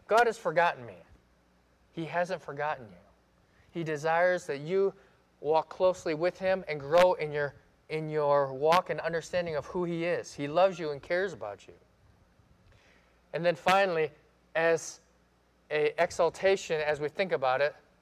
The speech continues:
the Lord takes, excuse me, the Lord gives and the Lord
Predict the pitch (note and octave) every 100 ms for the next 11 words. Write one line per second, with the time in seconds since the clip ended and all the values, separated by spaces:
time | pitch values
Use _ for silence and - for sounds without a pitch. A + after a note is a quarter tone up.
0 | _ _ _ _ _ _ - D3+ E3+ G#3
1 | G3+ - - G3+ F#3 - - - - _
2 | _ _ _ - - G3 E3 D3+ D#3+ G3
3 | E3 G#3+ G#3+ G#3 E3+ E3 F3+ F#3+ F3